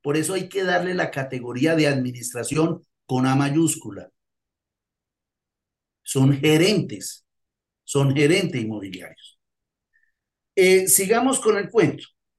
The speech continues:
Eh, ah, esta, esta sí es muy bonita. Acabemos un administrador,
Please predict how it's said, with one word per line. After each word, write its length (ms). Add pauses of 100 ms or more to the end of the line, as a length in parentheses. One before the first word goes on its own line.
(1080)
Eh, 400 (300)
ah, 240
esta, 280
esta 400
sí 100
es 60
muy 120
bonita. 520 (360)
Acabemos 600
un 120
administrador, 840